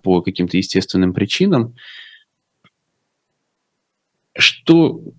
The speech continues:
есть теория, что Маккей мог рассматриваться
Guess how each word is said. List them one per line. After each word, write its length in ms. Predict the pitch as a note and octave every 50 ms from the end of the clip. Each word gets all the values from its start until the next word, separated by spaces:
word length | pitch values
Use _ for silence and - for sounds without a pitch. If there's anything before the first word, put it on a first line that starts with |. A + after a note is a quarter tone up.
| _ _ _
есть 380 | - F#2+ - B2 C3 A#2+ - -
теория, 640 | - A2+ B2+ E3 F3+ D3 A#2 G#2 G#2+ G#2+ - - - _ _ _ _
что 800 | - - - - - A2 G#2+ G#2 G#2 G2+ G#2 G#2 - G2+ - - _ _ _ _ _ _ _ _ _
Маккей 680 | G#2+ G#2 G#2 G#2 - - E3+ F3 D#3+ D#3 - - - _ _ _
мог 220 | - G#2+ A#2 A2+ -
рассматриваться 1000 | G#2+ G2+ - - A2 G2+ F#2 F2 - - F#2 F2 E2+ F2+ - - - - - -